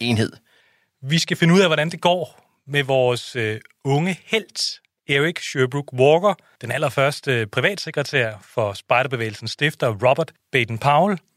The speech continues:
Speaker 2: En meget, øh, vedholdende ung mand, som vi jo nu som sagt har fulgt i to afsnit. Hvis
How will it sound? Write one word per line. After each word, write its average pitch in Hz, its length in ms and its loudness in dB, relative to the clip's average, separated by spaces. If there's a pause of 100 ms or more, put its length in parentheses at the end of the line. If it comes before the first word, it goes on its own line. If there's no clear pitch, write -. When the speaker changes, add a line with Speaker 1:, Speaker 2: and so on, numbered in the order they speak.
(340)
Speaker 2:
En 156 180 -2
meget, 214 640 4
øh, 170 160 -4
vedholdende 185 760 2
ung 214 220 4
mand, 185 200 -2 (100)
som 143 260 -8
vi 139 60 -4
jo 139 60 -4
nu 165 120 -4
som 180 160 -6
sagt 175 300 0
har 143 100 0
fulgt 196 440 -4 (340)
i 151 80 -4
to 254 260 2
afsnit. 131 460 0 (640)
Hvis 220 340 0